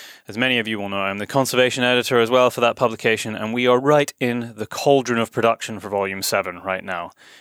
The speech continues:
It is all kicking off. Uh, the next couple of weeks are gonna be kind of crazy.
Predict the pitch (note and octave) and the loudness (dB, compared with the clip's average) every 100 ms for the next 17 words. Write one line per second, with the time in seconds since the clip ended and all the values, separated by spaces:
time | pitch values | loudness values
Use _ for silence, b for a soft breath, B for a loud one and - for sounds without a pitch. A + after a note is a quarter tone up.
0 | _ A2+ A2+ A#2+ A#2 A#2 G#2+ G#2 G2 F#2+ | _ -2 4 4 4 -2 -2 -2 -2 -4
1 | - b b - G2+ G#2 G#2+ G#2 - G#2 | -10 b b -10 -8 -4 -4 -4 -2 -4
2 | G#2+ G2 F#2+ G#2 G#2 G2 - A#2+ A2+ - | -4 -6 -10 -10 -10 -10 -4 -2 -2 -2
3 | C3 A#2 A2 A2 | 0 2 0 -4